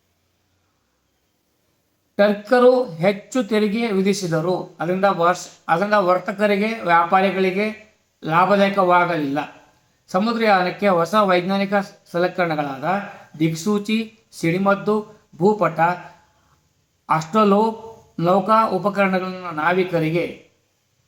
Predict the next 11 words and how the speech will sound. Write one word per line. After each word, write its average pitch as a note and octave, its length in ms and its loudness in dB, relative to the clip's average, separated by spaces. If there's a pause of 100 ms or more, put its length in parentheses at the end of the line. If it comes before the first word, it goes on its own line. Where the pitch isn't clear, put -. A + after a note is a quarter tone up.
(380)
ಸಹಾಯಕವಾದವು. D#3+ 1000 0 (1400)
ಇಟಲಿಯ A#3 360 4
ವ-, G3 460 0 (440)
ವರ್ತಕರ G3+ 720 2
ಏಕಸ್ವಾಮ್ಯವನ್ನು F#3 1300 0 (200)
ಮುರಿಯಲು F3 680 0 (760)
ಸ್ಪೇನ್, G#3+ 580 -2 (320)
ಪೋರ್ಚುಗಲ್ನ G3+ 640 2 (520)
ರಾಜರು F3 640 0
ಸಮುದ್ರ G3+ 360 0
ಮಾರ್ಗ F#3 320 0